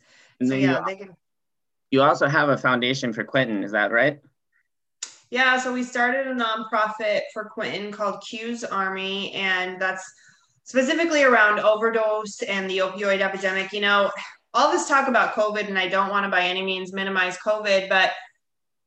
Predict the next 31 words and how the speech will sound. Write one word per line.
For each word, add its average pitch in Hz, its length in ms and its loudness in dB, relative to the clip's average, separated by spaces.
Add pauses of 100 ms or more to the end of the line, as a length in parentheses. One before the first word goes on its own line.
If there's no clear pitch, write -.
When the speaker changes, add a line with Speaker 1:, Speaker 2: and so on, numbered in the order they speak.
(400)
Speaker 2:
overdoses 208 720 2
are 180 220 2
up 185 240 2 (120)
thirty 214 320 -4
percent 190 460 -6
this 156 240 -10
year, - 380 -12 (180)
thirty 262 240 2
percent. 240 560 -2
So 196 500 2
while 208 420 4
we 247 140 0
took 233 240 -6
a 233 60 0
lot 208 240 2
of 208 60 -8
precautions 208 800 -4
to 202 100 -14
try 202 200 -2
to 190 80 -2
save 196 400 -6
people's 190 340 -10
lives, 175 540 -2
a 185 80 -6
lot 185 260 2
of 196 60 -2
the 202 60 -8
precautions 233 600 -6
that 185 160 -4
we 190 80 -8
took 190 240 -6